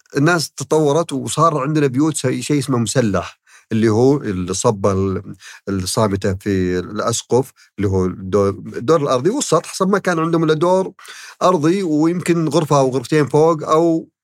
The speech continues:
ما في شيء بعد أحيانًا. بس صارت البيوت الأول تسمى بيوت الشعبية، هذه تسمى بيوت مسلحة.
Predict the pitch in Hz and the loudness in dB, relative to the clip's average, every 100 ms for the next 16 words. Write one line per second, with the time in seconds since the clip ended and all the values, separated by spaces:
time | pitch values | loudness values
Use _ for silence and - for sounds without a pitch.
0 | _ - 139 147 120 107 92 87 92 98 | _ -2 0 2 0 -2 -2 -2 -2 -4
1 | 107 92 90 - - - - - - 175 | -4 -4 -6 -8 -18 -18 -12 -4 2 4
2 | 165 160 175 165 151 147 156 147 151 147 | 4 2 0 2 2 2 2 2 2 0
3 | 147 139 127 131 139 113 98 117 131 117 | 0 0 0 0 -2 -2 -2 0 0 0
4 | 120 123 120 113 104 131 - 98 120 101 | 0 -2 -4 -4 -2 -4 -2 -4 -2 -2
5 | 95 113 143 | -4 -6 -8